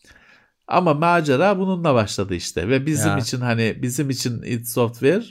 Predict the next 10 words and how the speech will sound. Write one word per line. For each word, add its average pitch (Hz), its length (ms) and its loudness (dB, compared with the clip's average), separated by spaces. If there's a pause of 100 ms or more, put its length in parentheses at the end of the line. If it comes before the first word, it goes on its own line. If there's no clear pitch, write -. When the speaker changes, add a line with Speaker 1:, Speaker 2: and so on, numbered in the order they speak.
Speaker 1:
bununla 165 680 -2
hayatımıza 98 600 -2
girdi. 87 380 -6 (2000)
Speaker 2:
Evet. 104 340 -6 (1400)
Speaker 1:
Şu - 280 2
anda 123 340 4
şeyler 170 520 2
tabii 117 280 2
ki 117 140 0
hani 110 440 0